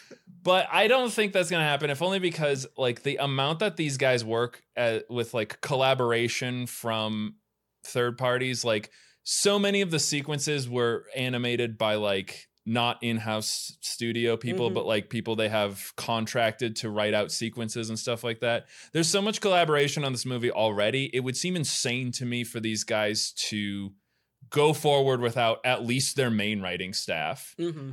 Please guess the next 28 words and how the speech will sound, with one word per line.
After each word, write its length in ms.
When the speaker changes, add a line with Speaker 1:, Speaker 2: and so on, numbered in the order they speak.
Speaker 1:
I 80
don't 160
even 240
think 160
it 60
would 80
be 80
possible 540
to 120
do 160
so. 140
Like, 140
the 100
co-, 240
amount 320
of 100
coordination 800
you 100
need 180
to 60
do. 240
Like, 220
think 140
about 320
those, 380
like, 160
YouTube, 880
like, 280